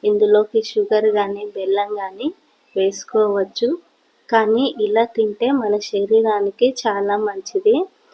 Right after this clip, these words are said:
అంతగా వేసుకోవాలి అనుకుంటే తాటి బెల్లాన్ని వేసుకోవచ్చు. వీడియో ఎలా అనిపించిందో కామెంట్లో చెప్పండి. వీడియో కనుక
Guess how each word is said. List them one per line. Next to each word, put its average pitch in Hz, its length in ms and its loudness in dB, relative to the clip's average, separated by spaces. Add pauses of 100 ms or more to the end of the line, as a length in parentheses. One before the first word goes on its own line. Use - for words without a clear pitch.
(200)
అంతగా 226 500 2
వేసుకోవాలి 214 1000 2
అనుకుంటే 196 580 -4 (320)
తాటి 196 300 6
బెల్లాన్ని 208 580 4
వేసుకోవచ్చు. 202 920 -4 (640)
వీడియో 220 460 4 (100)
ఎలా 208 260 -4
అనిపించిందో 208 800 -6 (120)
కామెంట్లో 202 720 -4
చెప్పండి. 196 640 -4 (460)
వీడియో 208 400 2
కనుక 208 340 -8